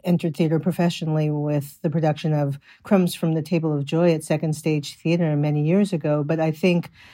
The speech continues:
that I got into theater when I was probably five years old, and I wrote my very first impromptu play for my brother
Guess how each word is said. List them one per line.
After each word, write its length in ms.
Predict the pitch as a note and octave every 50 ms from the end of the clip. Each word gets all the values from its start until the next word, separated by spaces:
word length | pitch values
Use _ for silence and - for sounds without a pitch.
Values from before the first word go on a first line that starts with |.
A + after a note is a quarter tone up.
| - _
that 140 | - F#3 D#3
I 100 | F3+ F3+
got 260 | D#3 F3+ E3+ F#3+ G3
into 280 | G3+ F#3 F3 - - D#3
theater 720 | D#3 - - - E3 G#3 A3 G#3 D#3+ D#3+ D#3+ D#3 D3+ - - - _ _ _
when 240 | - F3 F3 E3 D#3+
I 40 | D#3+
was 120 | D#3+ D#3+
probably 320 | D#3+ - F3+ F3 F3 E3+ D#3+
five 340 | E3 - E3 D#3+ E3 D#3+
years 220 | E3 D#3 D#3+ D3+ D#3+
old, 240 | E3 F3 F3+ F3+ D#3+
and 140 | D#3 D#3
I 80 | D3+ D3+
wrote 260 | C#3+ C#3+ E3 E3 C#3+
my 160 | D#3+ D#3+ D#3
very 380 | D3+ C#3+ D#3+ D#3 D#3 E3 E3+ E3
first 760 | D#3+ - - - E3 D#3+ E3 D#3+ D3 - - - - - _ _ _ _ _ _ -
impromptu 680 | - F#3+ F#3 F#3 F#3 - F3 E3+ E3+ E3 - E3 D#3+ D#3
play 420 | D#3 - - E3+ E3 F3+ F#3 F3+ E3
for 180 | - - E3+
my 140 | D3+ D#3+ D#3
brother 540 | D3 C#3 E3 D#3 D#3+ E3+ D#3+ D#3 D#3+ D3+